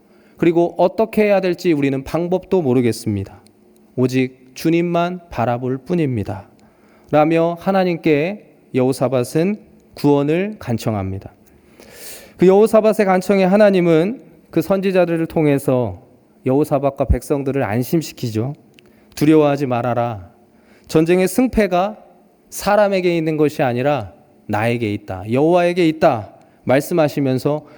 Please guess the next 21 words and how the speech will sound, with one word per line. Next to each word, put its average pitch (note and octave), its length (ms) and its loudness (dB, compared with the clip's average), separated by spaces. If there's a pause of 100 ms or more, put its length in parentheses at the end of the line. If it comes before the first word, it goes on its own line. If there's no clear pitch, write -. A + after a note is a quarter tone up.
(140)
너희들은 G3+ 460 2
결코 F#3+ 800 -2
이 D#3 140 0
전쟁에서 D3+ 560 -2
싸울 A3+ 460 0
일이 G3+ 180 0
없다. G#2+ 440 -2 (360)
오직 D#3+ 320 2
너희가 G#3 640 2 (280)
할 A3+ 240 -2
것은, C3+ 460 -2 (600)
너희에게 G3 520 4
일어날 F#3 460 4
일은 C#3+ 360 2 (800)
오직 D#3 320 2
하나님이 G#3 480 2
구원하시는 D3+ 920 0 (300)
하나님의 G#3+ 760 2
큰 C#4 320 0
구원만을 D3 880 0
너희들이 C3 680 0